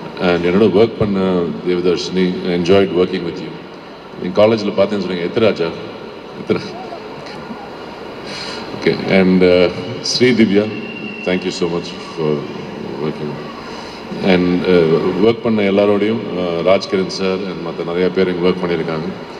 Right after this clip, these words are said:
அவங்களாம் இங்க இல்ல, but, uh, enjoyed working. And, uh, யாரையும் மறந்துட்டேனே, நடிச்சவங்க, என் கூட நடிச்சவங்க யாரோ மறந்துட்டேன்.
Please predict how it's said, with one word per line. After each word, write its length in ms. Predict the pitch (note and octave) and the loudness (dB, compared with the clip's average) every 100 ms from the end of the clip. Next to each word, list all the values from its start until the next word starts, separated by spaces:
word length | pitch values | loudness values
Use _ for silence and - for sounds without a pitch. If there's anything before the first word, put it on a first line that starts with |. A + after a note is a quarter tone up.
| - D2+ | -10 -6
அவங்களாம் 220 | E2 F2 | 0 2
இங்க 240 | E2+ E2+ | 2 2
இல்ல, 180 | E2+ G#2 | 2 2
but, 240 | G#2+ F2+ D#2 - | 2 2 0 0
uh, 20 | |
enjoyed 540 | D#2 D2+ D#2 D#2+ F2+ D#2+ D#2+ | 2 2 2 4 4 4 2
working. 260 | - G2 - - - - - - F#2 | 0 -2 -6 -10 -10 -12 -14 -8 -2
And, 320 | F2+ E2+ E2+ | 0 0 0
uh, 180 | E2 D#2+ | 2 6
யாரையும் 320 | F#2+ A#2 G#2+ | 6 6 4
மறந்துட்டேனே, 460 | G2 A2+ A2 F2+ D#2 D2+ C#2+ C#2+ - - - - - - - - - - - | 4 4 2 0 -2 -4 -6 -8 -10 -10 -12 -12 -12 -12 -12 -12 -10 -10 0
நடிச்சவங்க, 360 | F3+ A2+ A#2 G#2+ | 6 6 6 4
என் 180 | G2 G2 | 4 4
கூட 140 | C#3 | 4
நடிச்சவங்க 380 | A#2+ A#2 C3 A#2 | 6 4 4 4
யாரோ 160 | G#2 G2+ | 6 4
மறந்துட்டேன். 540 | F#2+ F#2 F#2 D#2+ | 4 2 0 -2